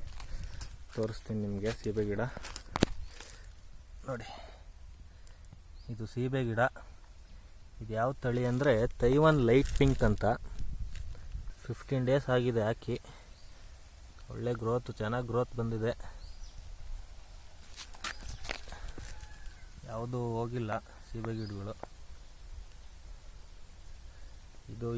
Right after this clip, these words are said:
ಈಗ ಸದ್ಯಕ್ಕೆ ಇನ್ನೂರು ಗಿಡ ಹಾಕಿದ್ದೀನಿ. ಅಂದರೆ ಯಾವ ಥರ ಹಾಕಿದ್ದೀನಿ ಅಂದರೆ, ಶ್ರೀಗಂಧಕ್ಕೂ ಮತ್ತು ಇನ್ನೊಂದು ಶ್ರೀಗಂಧಕ್ಕೂ ಐದು ಅಡಿ ಡಿಸ್ಟೆನ್ಸ್ ಇದೆ. ಸಾಲಿಂದ ಸಾಲು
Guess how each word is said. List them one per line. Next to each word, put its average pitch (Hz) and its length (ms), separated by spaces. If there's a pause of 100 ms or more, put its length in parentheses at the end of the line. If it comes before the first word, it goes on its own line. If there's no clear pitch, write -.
ಈಗ 110 100 (120)
ಸದ್ಯಕ್ಕೆ 120 520 (1300)
ಇನ್ನೂರು 135 440 (100)
ಗಿಡ 120 140 (100)
ಹಾಕಿದ್ದೀನಿ. 117 480 (2000)
ಅಂದರೆ 110 200 (120)
ಯಾವ 117 180
ಥರ 135 160
ಹಾಕಿದ್ದೀನಿ 127 480
ಅಂದರೆ, 131 220 (1800)
ಶ್ರೀಗಂಧಕ್ಕೂ 147 640 (240)
ಮತ್ತು 120 240
ಇನ್ನೊಂದು 127 320
ಶ್ರೀಗಂಧಕ್ಕೂ 120 540 (140)
ಐದು 131 180
ಅಡಿ 117 120 (180)
ಡಿಸ್ಟೆನ್ಸ್ 104 420
ಇದೆ. 101 120 (880)
ಸಾಲಿಂದ 135 380 (100)
ಸಾಲು 127 240